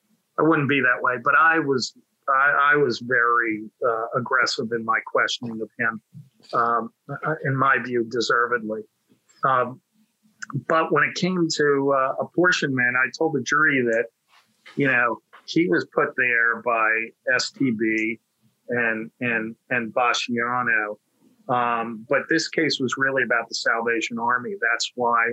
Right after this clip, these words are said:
all these people were there. My clients didn't know anything about S T B. They didn't know anything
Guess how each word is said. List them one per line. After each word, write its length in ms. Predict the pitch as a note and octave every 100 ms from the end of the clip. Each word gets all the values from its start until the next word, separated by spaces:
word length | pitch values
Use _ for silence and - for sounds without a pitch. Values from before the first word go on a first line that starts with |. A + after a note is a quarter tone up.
| -
all 220 | B2+ A#2+
these 240 | C3 A#2 - -
people 280 | A#2 A2+ A2+
were 160 | A2
there. 340 | A#2 C3 A2+ - - _ - -
My 220 | C#3 C3+ D3
clients 540 | - D3 C3+ C3 B2
didn't 240 | - C#3 C3+
know 180 | B2+ B2+
anything 440 | C3+ D3+ C#3 A#2+
about 260 | A#2 A2 A2 A2
S 200 | - -
T 180 | A#2+ G#2+
B. 220 | A2 G#2+
They 120 | A#2+ B2+
didn't 220 | C#3+ C3+
know 240 | B2+ B2+ -
anything 480 | C#3 D#3+ - C#3